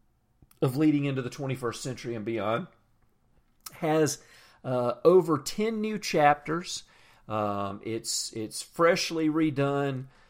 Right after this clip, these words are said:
freshly revised. Very, very good stuff. It's designed if you're in leadership, management, supervision, or if you just want to be more productive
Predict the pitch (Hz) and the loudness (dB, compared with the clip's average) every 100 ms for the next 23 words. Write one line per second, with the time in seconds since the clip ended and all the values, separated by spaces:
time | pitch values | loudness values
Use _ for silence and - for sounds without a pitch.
0 | _ - 160 160 - 151 147 127 135 139 | _ 2 4 6 4 0 0 4 6 6
1 | 139 139 131 - - _ _ _ _ _ | 6 4 0 -8 -14 _ _ _ _ _
2 | _ _ _ - - 143 101 180 196 165 | _ _ _ -16 -12 -10 2 6 8 6
3 | 123 135 113 95 107 - 127 113 - - | 4 2 0 -2 -4 -4 -2 -2 -4 -18
4 | _ _ 151 147 - 151 147 156 170 160 | _ _ -4 -4 0 2 4 4 4 0
5 | - 135 147 143 120 110 165 208 196 - | -4 -4 0 0 0 2 2 4 2 2
6 | 156 - 151 165 160 139 143 - - 170 | 0 0 -2 -2 -2 -2 -4 -2 0 0
7 | 165 156 131 131 127 135 - - 262 247 | 0 -4 0 -2 -2 -6 -8 -2 4 6
8 | 240 - - - 240 - 254 - 175 175 | 4 2 -4 -8 -10 -8 -8 -6 -6 -6
9 | 160 165 147 151 208 208 - 190 147 135 | -2 -2 -2 -2 -2 -2 -4 -4 -4 -2
10 | 143 156 170 - 120 120 | 2 2 0 -2 0 0